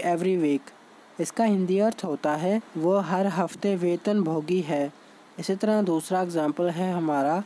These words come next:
He is not be boss but salaried employee।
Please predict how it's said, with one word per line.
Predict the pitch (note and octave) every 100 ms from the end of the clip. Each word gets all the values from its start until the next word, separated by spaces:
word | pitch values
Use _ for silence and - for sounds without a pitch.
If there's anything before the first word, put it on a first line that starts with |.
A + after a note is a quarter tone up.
| - - - -
He | A3+ -
is | G#3+ G#3+ -
not | F#3+ F#3+ G#3 G#3 F3
be | G3 G3 E3+
boss | D#3+ D3+ D#3 - - -
but | E3+ F#3+ -
salaried | - F3 F3 F#3+ G3+ F#3
employee। | E3 D#3+ C#3+ C#3+